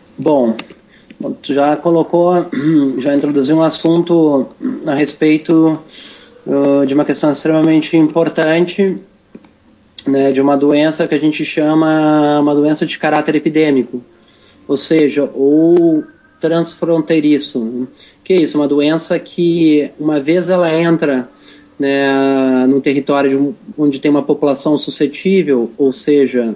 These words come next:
ausência de anticorpo em anim-, animais não vacinados, ela vai se espalhar de uma maneira extremamente rápida, certo? E, e como é uma doença de notificação obrigatória,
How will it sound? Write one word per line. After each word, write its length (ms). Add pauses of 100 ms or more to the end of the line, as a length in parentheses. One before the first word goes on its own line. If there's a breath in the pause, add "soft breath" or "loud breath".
(120)
ausência 460
de 100
anticorpo 500
em 80
anim-, 280
animais 440
não 240
vacinados, 840 (540 soft breath)
ela 160
vai 100
se 80
espalhar 320
de 80
uma 80
maneira 240
extremamente 580
rápida, 480 (840)
certo? 500 (580 loud breath)
E, 800 (480)
e 60
como 240
é 20
uma 120
doença 280
de 120
notificação 840
obrigatória, 880